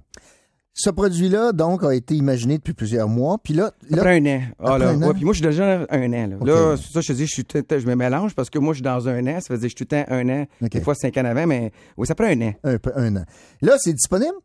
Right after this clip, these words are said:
Speaker 2: Oui, c'est arrivé hier dans S A Q à l'Outaouais. Ça veut dire que ça vient de commencer, puis ça va être ses tablettes en fin de semaine partout, là.
Speaker 1: Ah oui ?
Speaker 2: Ouais.
Speaker 1: Puis là, il y a une distribution ailleurs au Québec après
Speaker 2: Oui,
Speaker 1: ça ?
Speaker 2: ça a commencé, euh,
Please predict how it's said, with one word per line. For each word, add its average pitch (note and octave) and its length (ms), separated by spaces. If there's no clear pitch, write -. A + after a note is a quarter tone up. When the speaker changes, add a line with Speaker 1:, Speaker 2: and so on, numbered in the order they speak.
Speaker 2:
Oui, A3 180
c'est - 160
arrivé E3+ 320
hier G3 300
dans F#3 80
S D#3+ 220
A D3+ 100
Q G3 280
à D3 180
l'Outaouais. D3+ 480
Ça E3 60
veut C#3 80
dire C#3 80
que C3 60
ça D3 80
vient D3 140
de - 40
commencer, D3+ 500
puis D3+ 180
ça C#3+ 120
va C#3 80
être C#3+ 60
ses D3 100
tablettes C#3+ 240
en C#3+ 80
fin C3+ 80
de B2 60
semaine C3+ 180
partout, B2+ 240
là. - 80
Speaker 1:
Ah A#2+ 180
oui ? A#2+ 300
Speaker 2:
Ouais. A#3 260
Speaker 1:
Puis A2 80
là, C3+ 140
il C3 60
y - 20
a B2 60
une A#2 40
distribution B2 420
ailleurs C3 240
au B2+ 60
Québec C3 320
après C3+ 160
Speaker 2:
Oui, G#3 80
Speaker 1:
ça ? G3+ 80
Speaker 2:
ça G#3+ 60
a F#3 40
commencé, G3 640
euh, D3+ 380